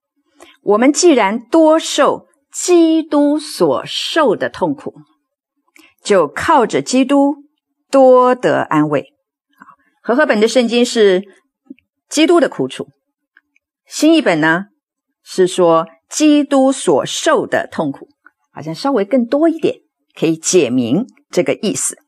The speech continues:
基督徒因为信仰的缘故受逼迫，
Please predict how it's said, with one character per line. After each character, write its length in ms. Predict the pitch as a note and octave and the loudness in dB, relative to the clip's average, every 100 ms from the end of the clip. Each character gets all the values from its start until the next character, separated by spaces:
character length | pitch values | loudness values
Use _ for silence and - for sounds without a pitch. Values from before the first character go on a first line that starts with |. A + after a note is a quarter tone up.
| _ _ _ _ _ _ _ _ _ _ | _ _ _ _ _ _ _ _ _ _
基 100 | A3+ | -4
督 140 | A3 G#3+ | 0 0
徒 180 | F3 | 0
因 160 | E3+ F#3 | 0 0
为 160 | F3+ E3 | 0 0
信 400 | - - C#4+ F3+ | -6 -2 0 0
仰 220 | - - | -4 -6
的 100 | D#3 | -6
缘 260 | D#3 C3+ | -6 -6
故 200 | C#3 - - _ _ _ - | -12 -20 -20 _ _ _ -18
受 240 | - - | -4 -2
逼 160 | - F#3+ | -2 -4
迫， 240 | B3 | -4